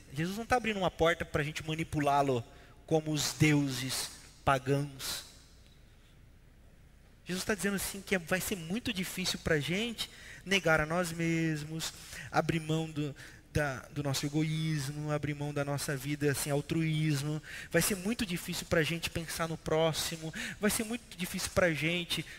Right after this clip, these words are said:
servir o outro em vez de servir a gente primeiro. Por isso que o caminho é estreito e a porta apertada.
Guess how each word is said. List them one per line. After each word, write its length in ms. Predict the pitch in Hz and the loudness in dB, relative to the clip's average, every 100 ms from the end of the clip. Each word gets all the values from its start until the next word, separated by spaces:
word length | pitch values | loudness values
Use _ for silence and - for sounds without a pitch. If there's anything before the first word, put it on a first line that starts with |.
| - | -4
servir 720 | - 190 180 143 123 156 185 | 2 6 6 4 0 2 4
o 80 | 151 | 6
outro 420 | 156 175 175 160 | 6 6 4 -4
em 60 | |
vez 260 | 156 151 151 | -2 -2 -2
de 60 | - | -2
servir 340 | 156 139 151 | -4 -2 -2
a 60 | 143 | -2
gente 240 | 143 - | -4 -8
primeiro. 440 | - 175 175 175 180 | -8 -4 0 0 -2
Por 180 | - | -4
isso 120 | 349 - | -4 -4
que 60 | |
o 40 | 277 | -2
caminho 300 | 180 160 147 | -2 0 -4
é 40 | |
estreito 460 | 143 - 147 147 143 | -4 -4 -4 -2 -4
e 40 | |
a 40 | |
porta 320 | 139 135 135 139 | -2 -2 -2 -4
apertada. 600 | 135 131 135 120 120 | -6 -2 -2 -2 -6